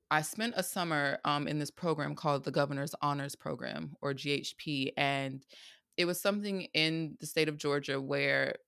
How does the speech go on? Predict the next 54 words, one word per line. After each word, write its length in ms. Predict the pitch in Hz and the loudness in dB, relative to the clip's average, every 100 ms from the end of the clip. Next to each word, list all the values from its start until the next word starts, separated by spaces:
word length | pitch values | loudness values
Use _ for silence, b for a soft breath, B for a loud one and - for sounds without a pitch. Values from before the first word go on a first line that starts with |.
| _ - | _ -6
you 120 | 156 | -4
know, 280 | 139 139 135 | -2 -2 -4
there's 280 | - 139 139 | -4 -6 -6
a 40 | |
huge 460 | 135 180 180 175 - | -10 -8 -6 -6 -6
selection 500 | - 151 135 156 147 | -2 -2 -2 -6 -6
process. 460 | 151 139 - 143 139 | -4 -6 -4 -8 -4
You 100 | 156 | -2
have 140 | 156 | -2
to 80 | - | -6
apply 340 | 151 - 139 143 | -8 -4 -2 -2
similar 300 | - 165 156 | -4 -6 -6
to, 140 | 151 | -4
like, 160 | 143 135 | -4 -4
applying 380 | - - 147 135 | -6 -6 -6 -6
for 100 | 139 131 | -8 -8
college, 560 | 139 131 135 131 - b b b b _ - | -6 -4 -4 -6 -10 b b b b _ 0
and 240 | 151 156 | 2 2
you 80 | 156 | -2
go 220 | 147 160 165 | 4 4 4
in, 140 | 170 | 0
you 60 | 160 | -2
select 340 | 160 147 143 143 | -2 -4 -4 -4
a 40 | |
major, 380 | 143 151 151 165 | 0 0 2 0
and 240 | 156 143 | 0 0
you 80 | 139 | -2
have 160 | 156 143 | -4 -4
a 40 | 139 | -4
minor. 540 | 139 139 135 147 214 - _ - _ _ - | -2 -2 -4 -4 -6 -10 _ -20 _ _ 2
And 160 | 156 147 | 4 6
I 100 | 151 | 4
went 180 | 156 151 | 4 0
in 80 | |
as 140 | 151 170 | -2 -4
a 60 | 160 | -2
dance 320 | 139 127 - | -2 -4 -6
major, 580 | 143 139 139 143 147 190 - _ - | -4 -4 -2 -2 -2 -6 -12 _ -8
and 240 | 147 143 147 | -6 -4 -4
I 140 | 139 | -4
was 260 | 139 139 139 - | -4 -8 -10 -6
actually 340 | - - - 147 | -6 -6 -4 -4
an 80 | 147 | -2
architecture 580 | 147 - 170 139 - 135 | -4 -4 -4 -4 -4 -6
minor 480 | 135 131 123 147 233 247 - | -4 -6 0 2 0 -2 -8
because 260 | 160 165 | 0 4
I 100 | 160 | 4
thought 160 | 170 151 | 4 4
I 60 | 143 | 4
was 140 | 165 | 0
gonna 160 | 156 156 | -4 -2
be 100 | 180 | -2
an 60 | 170 | 0
architect. 600 | 160 - - 123 - | -2 -2 2 2 2